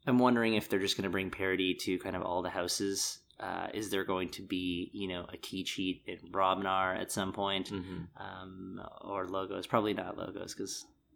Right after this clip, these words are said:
Speaker 1: Logos is doing great. But,
Speaker 2: <laughs>
Speaker 1: um, you know, that's
Speaker 2: Well, I
Speaker 1: one
Speaker 2: mean,
Speaker 1: thing.
Speaker 2: Shadows is doing great.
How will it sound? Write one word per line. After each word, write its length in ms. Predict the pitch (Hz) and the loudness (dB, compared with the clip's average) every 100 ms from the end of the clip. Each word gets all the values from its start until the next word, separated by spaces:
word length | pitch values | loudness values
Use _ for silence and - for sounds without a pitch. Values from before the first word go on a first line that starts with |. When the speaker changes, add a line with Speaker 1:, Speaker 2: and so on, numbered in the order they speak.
| - | -8
Speaker 1:
Logos 380 | 110 98 95 95 | -4 -4 -4 -4
is 120 | 90 | -4
doing 200 | 92 90 | -4 -4
great. 280 | 90 90 - | -6 0 2
But, 140 | 120 - - | 2 0 -6
Speaker 2:
<laughs> 160 | - | -2
Speaker 1:
um, 540 | 113 110 104 98 98 - _ | 4 6 6 2 -4 -10 _
you 100 | 107 | 2
know, 220 | 104 95 92 | 4 4 4
that's 160 | 101 127 | 4 10
Speaker 2:
Well, 80 | 117 | 12
I 40 | |
Speaker 1:
one 60 | 123 | 12
Speaker 2:
mean, 140 | 123 | 10
Speaker 1:
thing. 100 | 104 | 8
Speaker 2:
Shadows 380 | 107 147 160 101 | 8 10 8 4
is 80 | 82 | 0
doing 260 | 92 87 | 0 0
great. 340 | 85 87 85 | 0 -2 -2